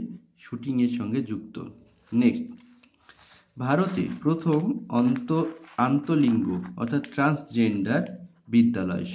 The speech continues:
সহজ ইন্টারন্যাশনাল কোন রাজ্যে চালু হয়েছে? ভারতে প্রথম আন্তলিঙ্গ অর্থাৎ ট্রান্সজেন্ডার বিদ্যালয় সহজ ইন্টারন্যাশনাল কোন রাজ্যে চালু হয়েছে? তামিলনাড়ু, কেরল, কর্ণাটক, অন্ধ্রপ্রদেশ। এই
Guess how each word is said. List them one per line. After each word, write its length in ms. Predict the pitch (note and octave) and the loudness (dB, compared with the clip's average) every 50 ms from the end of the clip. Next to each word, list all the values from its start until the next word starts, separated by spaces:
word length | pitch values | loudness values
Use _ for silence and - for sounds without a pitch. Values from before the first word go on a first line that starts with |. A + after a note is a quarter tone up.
| - | -8
সহজ 340 | - C3+ C3 C3+ D3 D3+ C#3+ D3 - - - A#2 | -6 -4 -2 0 0 0 0 -2 -4 -6 -6 -6
ইন্টারন্যাশনাল 760 | A2 A2+ - A#2+ A2 G#2+ G2+ G2+ G2 - - G2 G2 A#2 - A#3+ - - - - _ _ _ _ _ _ _ - | -6 -4 -4 -4 -2 -2 -4 -4 -8 -8 -8 -8 -6 -4 -4 -6 -8 -10 -16 -20 _ _ _ _ _ _ _ 0
কোন 140 | D3 D#3+ F#3 F3+ | 0 2 4 4
রাজ্যে 380 | D3+ C3+ A#2 A#2 A2+ - C3+ E3 F3 | 4 4 2 2 2 2 0 0 0
চালু 240 | - - G#2 G2+ G2 G2 | -2 -2 -4 -2 -4 -4
হয়েছে? 240 | F#2+ F#2 F#2 F#2 A2 | -6 -6 -6 -8 -10
ভারতে 420 | - F2+ G2+ G#2 A#2 B2+ - - D3+ E3 - - | -10 -8 -8 -6 -6 -6 -4 -4 -6 -6 -4 -6
প্রথম 280 | A2+ A2 A2+ B2+ C#3 E3 - A#2 G#2+ | -6 -6 -6 -8 -8 -8 -8 -6 -8
আন্তলিঙ্গ 580 | G2+ G#2 - - D3+ D3+ D3 C3+ B2 A#2+ A2+ A#2 A#2+ D3 F3 - - - | -8 -8 -8 -6 -4 -4 -2 -2 -2 -2 -2 -2 -4 -4 -6 -6 -8 -10
অর্থাৎ 220 | G#2 - - A#2 A#2 A#2+ - | -10 -8 -8 -10 -10 -8 -8
ট্রান্সজেন্ডার 1000 | A2+ A#2 B2+ C#3+ C#3 - - A#2 A2+ A#2 A2 G2+ F#2+ F#2+ F#2+ F#2+ G2 A2+ C#3+ F3 - - - - - _ _ _ _ _ _ - | -6 -4 -2 -4 -4 -6 -8 -10 -10 -8 -8 -6 -6 -4 -6 -6 -6 -6 -6 -6 -8 -12 -18 -20 -20 _ _ _ _ _ _ -6
বিদ্যালয় 540 | G#2+ A2 G2 E2 - F#2+ F2+ F#2+ A2 C#3+ F3 - - - | -4 -4 -4 -4 -4 -4 -4 -2 -2 -2 -4 -4 -6 -8
সহজ 280 | A#2 A#2 C3+ D#3 E3+ D#3+ - - A2 | -6 -4 -2 -2 -4 -4 -6 -8 -8
ইন্টারন্যাশনাল 800 | G#2 - - G#2+ G#2 G2+ G2 G2 G2 - - - G#2 A2+ C#3+ A3 A#3 - - - - _ _ _ - | -8 -8 -8 -8 -8 -8 -8 -10 -12 -12 -12 -8 -6 -6 -6 -6 -6 -8 -12 -16 -20 _ _ _ -4
কোন 160 | B2+ C#3 D#3+ E3 C#3 A#2 | -2 0 0 0 -2 -2
রাজ্যে 240 | G2+ F#2+ - C3 - - | -4 -4 -6 -8 -8 -6
চালু 180 | G#2+ G2 G2 G2 F#2+ F2+ | -6 -4 -4 -4 -4 -4
হয়েছে? 200 | F2 F2+ F#2 F2+ F2+ F#2+ | -6 -6 -6 -8 -6 -6
তামিলনাড়ু, 520 | G2 G#2+ A#2+ C3 C3+ C3+ C3+ C3+ C3+ D3 D3 C#3+ - - | -6 -4 -4 -4 -4 -6 -6 -4 -4 -4 -4 -6 -6 -6
কেরল, 340 | G#2+ G#2 G#2 A2 A#2 B2 C3 A#2 - | -6 -4 -4 -6 -6 -8 -8 -8 -6
কর্ণাটক, 520 | A#2 A#2+ A#2+ A#2+ B2 B2 - C3+ C3+ C3 - C3+ D3 - - - - A2 | -6 -6 -4 -4 -6 -8 -8 -10 -10 -8 -8 -8 -8 -10 -10 -10 -8 -8
অন্ধ্রপ্রদেশ। 560 | G#2+ G2 F#2+ G#2 F#2 F#2 F#2 F2 F#2 F#2 F2 - - - - _ _ _ _ _ - | -6 -6 -6 -6 -6 -6 -8 -8 -8 -10 -10 -12 -16 -20 -20 _ _ _ _ _ -6
এই 160 | C3+ C3+ C#3+ | 0 2 2